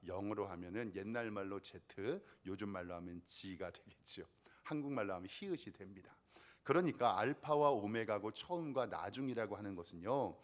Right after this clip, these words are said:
예수님은 처음이시다, 창조주이시다, 그리고 예수님은 오메가이시다, 심판자이신 것을 우리에게 알려주고 있습니다.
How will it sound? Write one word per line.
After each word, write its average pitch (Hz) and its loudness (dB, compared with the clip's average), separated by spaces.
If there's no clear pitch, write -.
예수님은 104 0
처음이시다, 156 -2
창조주이시다, 156 -6
그리고 101 -2
예수님은 101 -2
오메가이시다, 98 0
심판자이신 170 -4
것을 87 -8
우리에게 87 -4
알려주고 92 -6
있습니다. 92 -12